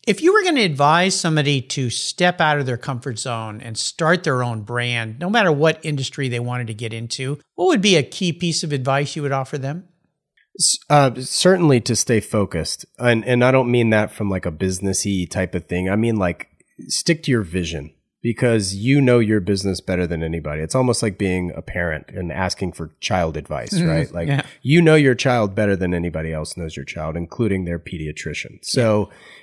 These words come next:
Speaker 1: Yeah.
Speaker 2: it's one of those things that if you have a vision, and this was a really hard thing for me to stick to, honestly,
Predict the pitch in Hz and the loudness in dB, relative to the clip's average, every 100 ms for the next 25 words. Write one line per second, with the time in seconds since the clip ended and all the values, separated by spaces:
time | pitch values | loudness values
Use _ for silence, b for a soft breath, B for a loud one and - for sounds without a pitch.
0 | - 143 - 156 170 151 131 - - 117 | -2 0 2 2 4 4 2 0 -2 -2
1 | 117 110 - - _ - 123 117 107 104 | -2 -2 -6 -10 _ -16 -4 0 0 0
2 | - _ _ _ - 120 - 156 190 180 | -4 _ _ _ -4 -4 0 2 4 4
3 | 156 123 101 113 92 85 80 71 _ _ | 4 2 2 0 0 -4 -6 -10 _ _
4 | _ _ _ _ _ _ - 113 107 104 | _ _ _ _ _ _ -4 -2 0 -2
5 | 101 98 _ _ - 127 147 - 131 107 | -4 -6 _ _ -8 0 2 2 0 0
6 | 98 113 110 92 107 92 80 104 95 85 | 0 0 0 0 -2 -4 -4 -6 -6 -6
7 | 92 85 82 90 - - - - 80 71 | -8 -8 -8 -6 -6 -6 -8 -8 -8 -8
8 | 80 80 - 82 | -8 -8 -10 -10